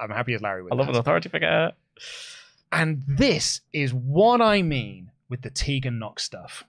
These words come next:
Speaker 2: Right.
Speaker 1: When I kept being like, "They're not making Tegan Knox feel special. Tegan Knox does not feel like a star." And Tegan Knox coming out, not getting any reactions, is testament to the fact that they have not done a good enough job in getting her over as a star.
Speaker 2: Mm-hmm.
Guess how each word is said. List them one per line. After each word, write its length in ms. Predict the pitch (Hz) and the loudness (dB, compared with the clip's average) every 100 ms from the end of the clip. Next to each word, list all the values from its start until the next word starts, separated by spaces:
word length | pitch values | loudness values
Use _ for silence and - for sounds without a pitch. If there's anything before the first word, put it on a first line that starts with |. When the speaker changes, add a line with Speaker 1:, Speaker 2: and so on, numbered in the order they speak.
| _ - | _ -2
Speaker 2:
Right. 220 | 110 - _ _ _ _ - | 0 0 _ _ _ _ -4
Speaker 1:
When 160 | 156 | 0
I 80 | 135 | 2
kept 320 | 135 185 196 | 2 0 0
being 260 | 196 190 156 | -2 0 0
like, 300 | 135 120 135 | 0 -2 -2
"They're 100 | 135 | -2
not 300 | 123 151 190 | 2 2 2
making 260 | 151 139 131 | 0 -2 -4
Tegan 300 | 143 135 127 | -2 0 -2
Knox 200 | 123 - | -4 -6
feel 200 | 131 117 | -6 -6
special. 400 | - 120 123 113 | -2 -4 -4 -6
Tegan 240 | 156 151 | -4 -4
Knox 160 | 139 - | -6 -6
does 120 | 127 | -4
not 160 | 135 | -4
feel 160 | 135 131 | -4 -2
like 180 | 120 120 | -2 -4
a 40 | |
star." 420 | - 131 117 110 - | -6 -4 -2 -4 -6
And 140 | 123 | -8
Tegan 200 | 123 160 | -4 -4
Knox 160 | 151 120 | -4 -4
coming 260 | 139 131 | -2 0
out, 180 | 127 127 | 0 -2
not 220 | 123 127 | -2 -2
getting 220 | 131 127 123 | 0 -2 -2
any 140 | 120 | -2
reactions, 560 | 117 120 123 113 107 - | -2 -4 -6 -10 -12 -8
is 160 | 135 | -8
testament 400 | 135 143 135 135 | -2 -2 -2 -4
to 60 | 123 | -6
the 60 | 117 | -4
fact 220 | 117 117 | -4 -4
that 60 | 120 | -4
they 120 | 120 | -4
have 100 | 113 | -2
not 240 | 123 117 | -4 -4
done 120 | 135 120 | -4 -4
a 60 | |
good 160 | 127 110 | -4 -4
enough 220 | 117 107 | -6 -6
job 240 | - 113 120 | -4 -4 -4
in 120 | 120 | -4
getting 300 | 123 120 113 | -4 -4 -6
her 260 | 117 113 | -6 -4
over 220 | 113 110 110 | -4 -6 -8
as 240 | 104 107 | -8 -8
a 100 | 104 | -10
star. 320 | - 113 92 | -10 -10 -8
Speaker 2:
Mm-hmm. 220 | 123 117 | -6 -6